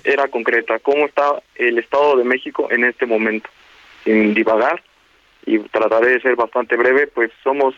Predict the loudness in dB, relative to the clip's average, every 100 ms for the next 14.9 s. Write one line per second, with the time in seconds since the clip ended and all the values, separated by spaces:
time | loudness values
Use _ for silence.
0 | -6 -8 -4 -2 0 0 0 2 2 -2
1 | -6 -14 -8 -8 -4 -2 0 -2 -8 _
2 | _ _ _ _ -2 2 0 0 -2 0
3 | -2 0 0 0 0 0 2 2 -2 -8
4 | _ _ _ _ _ 0 0 0 2 2
5 | 0 -2 -2 2 2 2 0 0 -4 -2
6 | 0 0 2 0 0 0 2 0 -2 -8
7 | _ _ _ _ _ _ -4 0 0 2
8 | 0 -2 -8 _ _ _ _ _ -4 -4
9 | -4 -2 0 0 0 2 2 0 -2 -20
10 | _ _ -2 2 4 4 4 2 0 -2
11 | -2 0 0 2 0 0 0 2 2 0
12 | -2 -2 -8 _ -8 -4 -2 -2 -2 -2
13 | -4 -6 -12 -12 -12 -8 -6 -6 -4 -4
14 | 0 0 0 _ 0 0 0 -2